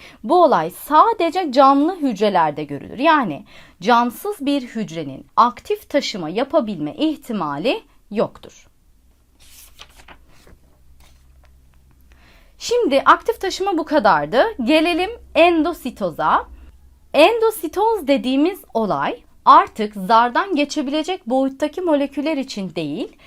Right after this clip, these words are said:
zardan geçemeyen, yani zarın içine sığmayan büyük moleküller için geçerli bir yöntemdir. Burada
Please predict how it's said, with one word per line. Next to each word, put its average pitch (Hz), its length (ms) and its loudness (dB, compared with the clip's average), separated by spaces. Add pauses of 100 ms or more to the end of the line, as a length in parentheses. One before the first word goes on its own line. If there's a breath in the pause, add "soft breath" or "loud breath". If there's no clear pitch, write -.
(220 soft breath)
zardan 269 600 -2
geçemeyen, 285 800 -2
yani 202 500 0 (340 soft breath)
zarın 285 540 6
içine 285 420 -2
sığmayan 294 920 0
büyük 302 340 0
moleküller 180 560 -6
için 160 300 -12
geçerli 160 500 -8
bir 151 100 -10
yöntemdir. 143 720 -12 (300 loud breath)
Burada 220 560 2